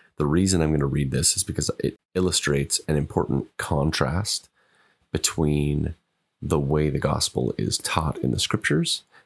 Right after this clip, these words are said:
and the way that the Church of Jesus Christ of Latter-day Saints practices it.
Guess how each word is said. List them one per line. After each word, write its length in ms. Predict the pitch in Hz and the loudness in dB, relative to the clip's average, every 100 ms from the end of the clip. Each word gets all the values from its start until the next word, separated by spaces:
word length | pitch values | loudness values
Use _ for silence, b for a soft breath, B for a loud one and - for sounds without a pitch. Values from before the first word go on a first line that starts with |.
| b | b
and 160 | 82 | 2
the 40 | 78 | 2
way 180 | 73 73 | 2 0
that 200 | - - | -2 -2
the 80 | |
Church 260 | - 76 - | -2 0 -2
of 80 | 73 | -2
Jesus 320 | 76 71 - | -2 0 -2
Christ 280 | - - - | 0 0 0
of 180 | 73 - _ - | -2 -6 _ -2
Latter-day 400 | 76 73 - - | 0 0 0 2
Saints 520 | - 76 73 - - - | 2 2 0 -2 -4 -6
practices 600 | - 85 - - - - | -2 -2 -2 0 0 0
it. 120 | - | -6